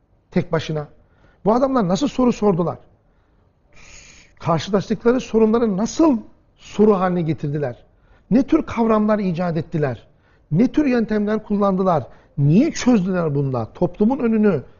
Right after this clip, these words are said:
zihnini, kültürünü nasıl açtılar? Bunu tespit edersek bunu bugün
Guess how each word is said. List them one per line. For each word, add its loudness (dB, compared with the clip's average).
zihnini, 4
kültürünü 0
nasıl -2
açtılar? -4
Bunu 0
tespit -4
edersek -2
bunu 0
bugün 0